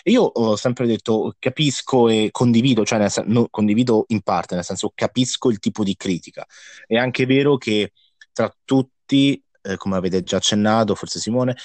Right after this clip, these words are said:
e questo è veramente un po' un film che Nolan magari voleva fare da molto tempo, e di base quindi l'esigua di-, durata effettivamente per un film di Nolan, Nolan se non ti fa il film da due ore e venti non è contento, ecco, quindi un'ora e quaranta che, che,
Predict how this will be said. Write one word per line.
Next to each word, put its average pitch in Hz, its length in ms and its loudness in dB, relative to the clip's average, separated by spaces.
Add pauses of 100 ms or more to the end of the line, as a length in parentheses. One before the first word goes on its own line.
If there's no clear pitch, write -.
e 92 100 -6
questo - 260 0
è 101 40 0
veramente 107 420 0
un 101 140 0
po' 110 120 0
un 101 140 0
film 110 280 2
che 98 120 -2
Nolan 101 320 2
magari 95 320 0
voleva 92 320 2
fare 101 180 -2
da 92 80 0
molto 95 340 -2
tempo, 82 600 -4 (600)
e 87 720 -2 (180)
di 95 200 -2
base 104 360 0
quindi 98 400 0
l'esigua 98 420 0
di-, 101 260 0
durata 95 600 0
effettivamente 92 580 -4
per 87 100 -2
un 87 120 -4
film 90 180 -10
di 87 80 -4
Nolan, 95 260 -2
Nolan 90 240 -2
se 87 120 -10
non 85 100 -8
ti - 80 -14
fa 92 120 -6
il 85 80 -6
film 87 340 -8
da 85 180 -4
due 87 180 -4
ore 95 140 0
e 90 80 -2
venti 98 360 -2
non 80 160 -4
è 90 120 -2
contento, 90 720 -2
ecco, 87 240 -2
quindi 90 180 -2
un'ora 95 300 0
e 117 80 -6
quaranta 98 640 -2
che, 85 340 -14 (440)
che, 95 200 -4